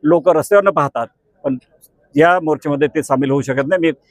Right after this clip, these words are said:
कार्यकर्त्यांना समजून सांगितलं, म्हटलं त्यांचं अज्ञान आहे, त्यांनाही समजावून सांगावं लागेल. परंतु आम्ही मात्र जे लोकप्रतिनिधी आहोत, आमदार, खासदार जे आता आहेत तेही आणि पूर्वीचेही, आम्ही आतापर्यंत न्यायालयीन लढाई लढलो आहे, अ, राजकीय स्त-, स्तरावर लढाई लढलो आहे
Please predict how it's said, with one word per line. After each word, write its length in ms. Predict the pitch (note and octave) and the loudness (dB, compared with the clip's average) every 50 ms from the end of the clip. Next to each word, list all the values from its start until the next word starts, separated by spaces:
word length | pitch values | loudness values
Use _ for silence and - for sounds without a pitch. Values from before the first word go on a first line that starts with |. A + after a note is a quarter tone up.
| _ _ _ _ | _ _ _ _
कार्यकर्त्यांना 500 | D#3 D3+ D#3 D3 - C3+ E3 D#3+ D#3+ D#3 | 0 0 2 0 -2 -2 0 -2 -2 -2
समजून 280 | - D3+ D3+ E3 F3 D3 | -2 -4 -4 -2 -2 -2
सांगितलं, 260 | C#3 D3 C#3 C#3 D#3 | 0 -2 -2 -2 -4
म्हटलं 180 | D3+ C3 C#3+ C3+ | -4 -4 -6 -2
त्यांचं 340 | B2 D3+ C#3 A#2 D3+ C3+ | -2 -2 -2 0 -2 -2
अज्ञान 340 | B2+ B2 C#3+ E3 F#3 F#3+ F3+ | -2 -2 0 0 0 0 0
आहे, 160 | D3 A#2+ B2+ | -2 -4 -6
त्यांनाही 380 | B2 - C#3+ C3+ C#3 D#3+ D#3+ D#3+ - - | -4 -4 -4 0 0 0 0 -2 -4 -6
समजावून 500 | D3+ C3+ C#3+ D#3 D#3 D#3 C#3+ C3+ C#3 C#3 | -6 -2 0 0 0 0 -2 -6 -8 -10
सांगावं 260 | - C3 B2+ C#3 C3+ | -10 -4 -2 0 0
लागेल. 220 | C3+ C3+ D#3 D#3+ - - _ _ _ _ | 0 0 -2 -4 -4 -8 _ _ _ _
परंतु 220 | - F#3 F3+ D#3 G3+ | -2 -2 0 2 2
आम्ही 220 | F3+ E3+ A3 B3 | 2 2 2 0
मात्र 300 | A3 G3+ F#3 - E3 E3 | 0 0 0 0 -2 -2
जे 280 | C#3+ D3+ E3 E3 E3 - - - | 0 2 0 0 0 -2 -4 -2
लोकप्रतिनिधी 640 | D#3 E3+ D#3 - D#3 C#3+ B2 D3+ C#3 C3+ C#3+ B2+ C#3+ | 0 0 0 -2 -6 -6 -4 -4 -2 -2 -2 0 0
आहोत, 240 | C#3 C3 D3 D3+ - - _ _ _ _ _ - | 0 2 0 0 -2 -6 _ _ _ _ _ -8
आमदार, 340 | - C3+ C3+ C3+ D3 D3 C#3+ | -4 -2 0 2 0 0 0
खासदार 380 | - - C3+ B2+ B2 C3+ D3 B2+ | -2 -4 -4 -4 0 0 -2 0
जे 120 | G#2+ C#3+ | 0 0
आता 280 | C#3 C3 D3+ - D3+ D3 | 0 0 0 0 0 0
आहेत 200 | C3+ C3 C#3+ C#3+ - _ _ _ _ - | 0 0 -2 -4 -6 _ _ _ _ 2
तेही 280 | D3+ D3+ E3+ F3+ F3+ - _ _ _ | 2 2 2 0 -2 -4 _ _ _
आणि 140 | C#3+ C3 C3 | -8 -8 -8
पूर्वीचेही, 540 | - - D#3+ D#3 E3+ F3+ D#3+ C#3 C#3 B2+ A#2 - _ _ _ _ _ _ | -4 -2 0 2 2 2 2 0 -4 -4 -4 -10 _ _ _ _ _ _
आम्ही 260 | D#3+ E3+ F#3 A3+ B3+ B3 | -4 -4 -2 -2 0 0
आतापर्यंत 500 | G3 D#3 - F3+ E3 E3+ E3 C#3+ - E3+ F3 F3 D3+ D3 - - | -2 0 0 0 0 0 -2 0 -2 -2 -2 -2 -6 -10 -8 -4
न्यायालयीन 520 | B2+ C#3 D3 D#3 D#3 E3 E3+ D#3+ D3+ C#3 | 0 2 2 2 2 0 -2 -2 -2 -2
लढाई 260 | C3 C3+ C3+ D3+ D3+ D3+ | 0 0 2 2 0 0
लढलो 340 | C#3 C#3+ C#3 C3+ D3+ E3+ | 0 0 0 2 2 2
आहे, 260 | F#3 F#3 E3+ D#3+ E3+ F#3 - _ _ _ _ _ _ - - - - - - | 2 2 2 -2 -4 -4 -6 _ _ _ _ _ _ -20 -20 -20 -16 -6 0
अ, 240 | - - - C#3+ C3 | 2 2 2 2 2
राजकीय 440 | C#3 D3+ D3+ - - - F#3+ F#3 | 0 -2 -2 -2 -2 -2 -2 -2
स्त-, 340 | - - - E3+ D#3+ D#3+ D3+ | -2 -2 -4 -2 0 0 0
स्तरावर 360 | D3 C#3 D#3 D3+ D#3+ D#3 D3+ | 0 0 0 0 0 0 0
लढाई 280 | D3 D3+ D3+ D3 D#3+ E3 | 0 -2 0 0 0 0
लढलो 260 | D#3 D#3 D3+ D3 D#3+ | 0 0 -2 0 0
आहे 100 | E3+ F3 | -2 -2